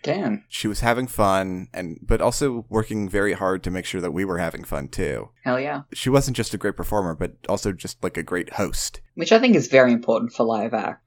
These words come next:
Speaker 1: Like,
Speaker 2: I, I absolutely think so, yeah.
Speaker 1: I think it's a key impo-, component because, like,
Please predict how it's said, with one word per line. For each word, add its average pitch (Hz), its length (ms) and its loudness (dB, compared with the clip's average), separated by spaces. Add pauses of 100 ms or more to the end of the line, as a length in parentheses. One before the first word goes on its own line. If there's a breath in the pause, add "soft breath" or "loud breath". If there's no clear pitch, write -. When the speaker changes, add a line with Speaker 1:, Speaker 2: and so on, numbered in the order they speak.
Speaker 1:
Like, 120 280 0
Speaker 2:
I, 175 140 8
I 139 180 4
absolutely 135 420 2
think - 200 -8
so, 62 180 -4
yeah. 87 280 -2
Speaker 1:
I - 60 -4
think - 180 -2
it's 240 140 0
a - 40 -4
key 156 180 -4
impo-, 139 260 -2
component 123 480 0
because, 113 340 -2
like, 110 220 0